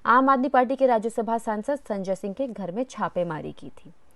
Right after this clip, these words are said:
और पिछले दिनों ईडी ने इस मामले में चार्जशीट दाखिल की थी और इसमें संजय सिंह का नाम भी था। ईडी ने अपनी चार्जशीट में ये आरोप लगाया कि जो दिनेश अरोड़ा, जो अक्यूज्ड है दिनेश अरोड़ा, उसने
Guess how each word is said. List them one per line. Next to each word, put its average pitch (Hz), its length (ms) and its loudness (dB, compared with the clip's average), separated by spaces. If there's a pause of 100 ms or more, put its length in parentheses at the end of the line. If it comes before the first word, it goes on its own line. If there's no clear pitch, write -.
(100)
और 175 60 -6
पिछले 285 340 2
दिनों 269 260 2
ईडी 247 220 2
ने 254 100 4
इस 254 140 0
मामले 220 280 -2
में 269 140 0
चार्जशीट 208 600 0
दाखिल 170 400 -6
की 156 160 -10
थी 254 180 -6
और 269 100 2
इसमें 247 320 -4 (440)
संजय 254 420 6
सिंह 226 280 0
का 240 180 2
नाम 165 300 -2
भी 160 160 -10
था। 160 140 -16 (580)
ईडी 254 280 2
ने 269 280 2
अपनी 214 280 0
चार्जशीट 190 560 -2
में 208 100 -4
ये 202 100 -4
आरोप 170 320 -2
लगाया 269 420 4 (300)
कि 226 60 -4
जो 240 120 6
दिनेश 247 420 4
अरोड़ा, 196 360 2
जो 202 100 2
अक्यूज्ड 220 440 2
है 170 80 -2
दिनेश 175 320 -4
अरोड़ा, 170 360 0
उसने 285 400 -4